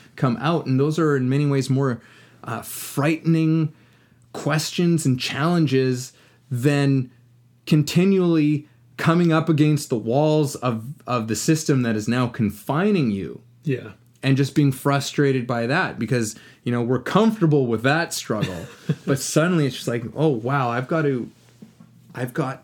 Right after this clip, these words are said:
Speaker 1: to show up in a new way. I've got to start to have a new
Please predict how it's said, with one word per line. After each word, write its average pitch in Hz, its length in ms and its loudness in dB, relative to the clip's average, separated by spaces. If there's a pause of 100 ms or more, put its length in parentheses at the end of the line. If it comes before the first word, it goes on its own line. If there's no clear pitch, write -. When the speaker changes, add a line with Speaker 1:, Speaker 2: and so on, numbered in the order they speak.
Speaker 1:
to 113 320 0 (840)
show - 520 0
up 120 320 -8 (260)
in 127 160 -2
a 117 60 0
new 113 200 2
way. 113 460 -2
I've 127 200 -2
got 139 260 -4
to 123 400 -2
start 127 400 -6 (120)
to 104 300 -4 (960)
have 135 220 -2
a 131 40 0
new 123 300 0